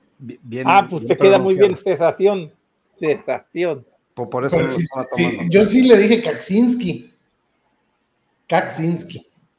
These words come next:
Speaker 1: Sí, pero está, está
Speaker 3: Pero
Speaker 1: mal,
Speaker 3: tú
Speaker 1: está
Speaker 3: también,
Speaker 1: mal.
Speaker 3: según yo. Pero bueno,
Speaker 2: Bueno.
Speaker 3: a todo esto, ¿cómo ligamos el video con el que abrimos con todo esto?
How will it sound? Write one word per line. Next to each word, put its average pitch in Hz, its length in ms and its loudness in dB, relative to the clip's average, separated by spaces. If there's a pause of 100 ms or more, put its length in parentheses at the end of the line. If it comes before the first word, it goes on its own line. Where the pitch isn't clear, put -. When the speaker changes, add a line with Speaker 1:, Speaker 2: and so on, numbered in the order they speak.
Speaker 1:
Sí, - 220 -14
pero 123 260 -14
está, 139 260 -14
está 139 220 -10
Speaker 3:
Pero 156 140 2
Speaker 1:
mal, - 60 -8
Speaker 3:
tú - 40 -4
Speaker 1:
está 208 140 2
Speaker 3:
también, 190 260 2
Speaker 1:
mal. - 100 0
Speaker 3:
según 196 300 -4
yo. - 80 -10 (2500)
Pero 208 360 4
bueno, 240 180 4
Speaker 2:
Bueno. - 380 -2
Speaker 3:
a 254 360 -2
todo 269 220 4
esto, 262 720 -2 (120)
¿cómo 220 300 2
ligamos 214 640 0
el 175 160 -4
video 180 340 -4
con 185 180 -6
el 170 160 -8
que 170 100 -4
abrimos 180 680 -4 (800)
con 131 200 -10
todo 143 240 0
esto? 135 320 -12